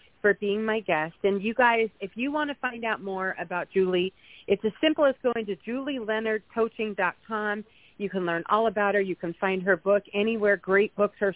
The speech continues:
sold, Intentional Happiness. And, um, I wanna say a special thanks to all of our listeners, the ones in the United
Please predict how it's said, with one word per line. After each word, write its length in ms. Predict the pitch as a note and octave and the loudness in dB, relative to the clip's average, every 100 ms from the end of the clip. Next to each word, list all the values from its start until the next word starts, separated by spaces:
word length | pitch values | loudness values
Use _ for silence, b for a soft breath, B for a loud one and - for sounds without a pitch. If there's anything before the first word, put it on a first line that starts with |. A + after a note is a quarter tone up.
| - | 2
sold, 360 | G3 F#3+ G3 - B B | 4 6 4 0 B B
Intentional 580 | - F3+ G3 F#3+ G#3+ G3+ | -4 -2 0 -2 0 0
Happiness. 580 | F#3+ F#3 - G3+ F#3+ F#3+ - - - | 2 -2 0 -2 0 -2 -6 -8 0
And, 420 | F#3 F3 F3 E3+ B B B B - | 4 4 4 0 B B B B 4
um, 380 | F#3+ F3 E3+ E3+ _ _ _ - | 6 6 2 -4 _ _ _ 0
I 100 | G#3+ | 2
wanna 280 | A#3 C4 - | 2 -2 0
say 200 | A3+ G3+ | 0 2
a 100 | F#3 | -2
special 320 | - A3 B3+ | -2 -2 -2
thanks 260 | A#3 G#3+ G3+ | -4 -6 -6
to 100 | - - | -8 -4
all 180 | F#3+ G3+ | 0 0
of 100 | F3+ | 0
our 140 | D#3 | -2
listeners, 600 | D#3 C#4 - F4 G4 G4+ - b b b b _ | 0 -2 -2 -4 -2 -4 -8 b b b b _
the 140 | F3 G#3 | -4 -2
ones 260 | G#3+ A3+ | -2 -4
in 60 | A3+ | -4
the 80 | A3 | -4
United 300 | G#3 G3 | -2 -2